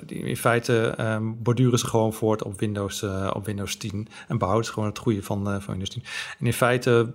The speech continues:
was dat met Windows Vista naar Windows zeven ook wel een beetje het geval.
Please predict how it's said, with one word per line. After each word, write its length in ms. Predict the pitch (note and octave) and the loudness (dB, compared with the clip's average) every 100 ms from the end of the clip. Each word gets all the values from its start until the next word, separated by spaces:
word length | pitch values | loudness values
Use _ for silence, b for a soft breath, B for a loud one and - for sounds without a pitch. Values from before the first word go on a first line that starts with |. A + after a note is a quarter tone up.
| - - - | -14 -12 -2
was 200 | A#2 - | 0 0
dat 160 | B2+ | -2
met 200 | A#2 A2 A#2+ | -4 -6 -2
Windows 380 | A#2 A#2 G#2+ - | 0 0 -2 -8
Vista 680 | - C#3+ C#3 - C3 C3+ | -2 0 0 4 6 6
naar 160 | C#3 B2 | 4 2
Windows 280 | A#2+ B2 - | 2 0 2
zeven 280 | C#3+ C3 C3+ | 4 4 2
ook 160 | C3+ | 2
wel 120 | D3+ | 4
een 80 | D3 | 4
beetje 260 | C#3+ D#3+ F3 | 2 0 -2
het 100 | F3 | -6
geval. 440 | D3 D#3 D#3 G3+ | 0 4 4 2